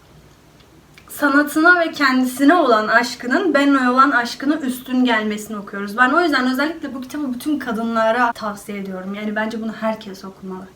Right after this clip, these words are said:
Şu kadarcık bir kitap bir de. Bir günde bitirirsiniz ama o kadar çok şey katacak ki size. Tavsiyemdir, önerilir. Gelmiş geçmiş en sevdiğim ilk beş kitapta sayarım bu kitabı. O kadar güzel bir kitap. Arkasında yazan ilk cümle şu.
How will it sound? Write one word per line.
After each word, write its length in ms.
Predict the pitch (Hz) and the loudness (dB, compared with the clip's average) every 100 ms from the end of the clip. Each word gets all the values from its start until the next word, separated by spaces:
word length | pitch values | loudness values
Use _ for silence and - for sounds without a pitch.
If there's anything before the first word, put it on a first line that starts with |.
| - | -20
Şu 140 | - | -6
kadarcık 520 | 554 523 466 453 427 | -6 -4 -8 -10 -12
bir 100 | 302 | -14
kitap 380 | 302 - 392 - | -14 -14 -14 -12
bir 100 | 214 | -12
de. 220 | 202 202 | -8 -6
Bir 180 | 359 381 | -6 -4
günde 200 | 359 349 | -2 0
bitirirsiniz 600 | 302 277 294 311 277 254 | -2 -2 -6 -6 -6 -2
ama 100 | 311 | -2
o 100 | 302 | -2
kadar 260 | 294 440 415 | -6 -6 -6
çok 180 | 302 285 | -6 -8
şey 160 | 294 | -10
katacak 440 | 277 254 254 269 269 | -10 -12 -10 -10 -12
ki 60 | |
size. 320 | - 208 190 180 185 - _ - - - _ _ _ - _ - - - _ - - _ - | -18 -18 -16 -16 -18 -20 _ -16 -16 -18 _ _ _ -20 _ -20 -20 -20 _ -18 -18 _ -16
Tavsiyemdir, 680 | 247 233 - 208 220 240 240 | -10 -10 -10 -10 -8 -8 -8
önerilir. 420 | 220 220 226 226 | -6 -6 -8 -6
Gelmiş 320 | 226 220 240 | -4 -4 -6
geçmiş 260 | 240 240 - | -8 -10 -10
en 120 | 240 233 | -8 -6
sevdiğim 420 | 233 208 240 220 | -6 -6 -4 -6
ilk 220 | 254 - | -8 -4
beş 200 | 233 240 | -4 -4
kitapta 420 | - 233 226 247 | -4 -4 -4 -6
sayarım 440 | 240 226 214 208 214 | -8 -6 -6 -6 -10
bu 40 | |
kitabı. 280 | - 247 247 | -8 -6 -4
O 100 | 240 | -4
kadar 260 | 226 208 202 | -4 -6 -6
güzel 320 | 196 208 202 | -6 -8 -8
bir 60 | |
kitap. 300 | - - 294 - | -12 -8 -8 0
Arkasında 480 | 294 294 320 - 339 | 2 2 0 2 4
yazan 280 | 359 330 330 | 4 4 2
ilk 180 | 311 269 | 0 2
cümle 260 | 294 294 | 4 4
şu. 160 | 294 | 2